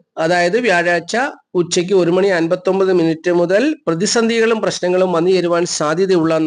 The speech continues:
നാളുകാർ ഇടവക്കുറിൽപ്പെട്ട കാർത്തിക മുക്കാൽ രോഹിണി മകയിരം രണ്ട് പാദം നാളുകാർ, കന്നിക്കുറിൽപ്പെട്ട ഉത്രം മുക്കാൽ അത്തം ചിത്തിര രണ്ട് പാദം നാളുകാർ, വൃശ്ചികക്കുറിൽപ്പെട്ട വിശാഖം കാൽ അനിഴം കേട്ട നാളുകാർ, അതുപോലെ തന്നെ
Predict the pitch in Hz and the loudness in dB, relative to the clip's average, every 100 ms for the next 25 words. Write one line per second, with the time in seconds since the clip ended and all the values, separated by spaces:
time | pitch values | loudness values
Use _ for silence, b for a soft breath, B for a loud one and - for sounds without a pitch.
0 | 143 143 139 175 127 - _ _ b b | -2 -2 0 2 0 -4 _ _ b b
1 | b b b b b 175 233 277 277 240 | b b b b b 0 2 2 0 0
2 | 226 214 208 196 190 190 202 190 190 180 | -2 -2 -2 0 0 2 0 0 0 0
3 | 175 165 175 170 165 165 160 151 139 156 | 0 0 0 2 2 0 0 -2 -2 -2
4 | 175 180 190 180 190 208 240 - 165 233 | 0 2 0 0 0 0 -2 -2 0 0
5 | - 226 226 208 202 190 185 190 185 190 | 0 -2 -2 -2 0 0 0 0 0 0
6 | 180 165 185 180 170 165 170 156 156 175 | 0 -2 -2 -2 -2 -4 -2 0 0 0
7 | 175 185 185 185 196 220 247 180 160 240 | 0 0 0 0 2 0 0 -4 -2 0
8 | 247 233 220 214 190 185 185 175 185 185 | 0 0 -2 -2 -2 0 0 0 0 0
9 | 185 180 170 170 175 175 160 160 156 185 | 0 0 0 0 0 -4 -4 -4 -2 -2
10 | 185 175 180 190 226 269 - - 156 160 | 0 0 0 0 0 -4 -10 -6 -2 0
11 | 170 175 170 | 2 2 2